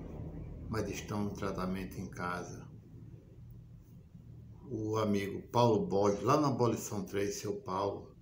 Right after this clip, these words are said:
tá em tratamento em casa. Amaro aqui em Mossoró.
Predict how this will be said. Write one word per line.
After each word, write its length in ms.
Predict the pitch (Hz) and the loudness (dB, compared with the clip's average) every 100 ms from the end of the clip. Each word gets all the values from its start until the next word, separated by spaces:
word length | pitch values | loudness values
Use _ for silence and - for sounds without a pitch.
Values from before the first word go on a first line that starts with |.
| - | -6
tá 160 | 107 | -4
em 60 | 104 | -2
tratamento 680 | 104 98 95 95 117 120 | -4 -4 -4 -2 -2 -2
em 100 | 92 | -6
casa. 560 | - 90 90 90 - - - _ _ _ - _ _ - - _ _ _ _ | -8 -8 -6 -6 -10 -16 -20 _ _ _ -20 _ _ -20 -20 _ _ _ _
Amaro 640 | 110 104 98 104 107 95 | 2 4 6 6 6 6
aqui 280 | 92 - 98 | 2 0 -4
em 20 | |
Mossoró. 920 | 95 92 - 98 90 95 101 101 - | -4 -6 -6 -6 -4 -2 -2 -4 -10